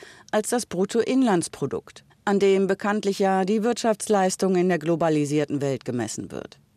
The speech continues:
Zahlreiche Bücher und Abhandlungen sind seitdem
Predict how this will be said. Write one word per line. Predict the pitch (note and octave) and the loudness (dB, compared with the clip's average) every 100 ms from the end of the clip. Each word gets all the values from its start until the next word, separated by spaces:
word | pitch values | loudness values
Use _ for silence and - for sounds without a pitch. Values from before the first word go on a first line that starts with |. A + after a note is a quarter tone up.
| _ | _
Zahlreiche | - B3 B3 G3+ F#3+ - D#3 | -4 0 0 2 -2 -2 -4
Bücher | E3+ G#3 G3 E3 | 0 0 2 0
und | C#3+ - | -2 -2
Abhandlungen | F#3 - F3+ E3+ E3 D#3 | -4 -2 -2 0 0 0
sind | E3 D#3+ | 0 -2
seitdem | E3+ D#3+ F3 F3 | -2 -2 0 0